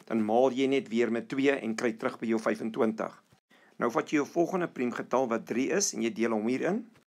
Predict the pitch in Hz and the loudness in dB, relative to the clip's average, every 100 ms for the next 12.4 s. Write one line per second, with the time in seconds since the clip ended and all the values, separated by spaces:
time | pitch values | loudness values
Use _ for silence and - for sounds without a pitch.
0 | _ - - _ 113 120 120 104 131 147 | _ -20 -20 _ -6 -2 -2 2 0 2
1 | 151 127 117 135 120 104 110 127 131 131 | -2 -2 -4 2 2 4 2 0 -2 -6
2 | 131 123 123 135 117 127 127 123 113 120 | 2 2 2 -2 -4 -4 -6 -4 -2 -2
3 | 127 127 131 127 196 240 _ _ _ - | 2 2 2 0 -4 -4 _ _ _ -20
4 | - _ - 110 127 - 113 110 151 165 | -20 _ -6 -2 -2 2 0 2 2 2
5 | 185 - 110 110 120 101 113 127 143 160 | 0 -4 -2 0 0 0 -2 0 0 0
6 | 226 269 - _ _ - - - 107 - | -2 -6 -18 _ _ -20 -20 -10 -6 -2
7 | 127 127 110 - 165 165 - 117 120 117 | 0 -2 -2 0 0 -2 -4 -2 -2 -2
8 | 107 107 120 - - 139 175 226 - - | -2 -2 -2 -2 -2 0 0 -2 -6 -10
9 | - - - - 120 131 120 120 101 131 | -20 -20 -18 -8 -4 -2 -2 -2 0 0
10 | 139 120 120 123 117 113 - 120 110 120 | 0 -4 -2 0 -2 -4 -2 -2 -2 -2
11 | 123 120 120 117 104 92 113 - 123 104 | -2 -2 -2 2 0 0 -6 -6 -4 -2
12 | 110 101 - | 0 -2 -6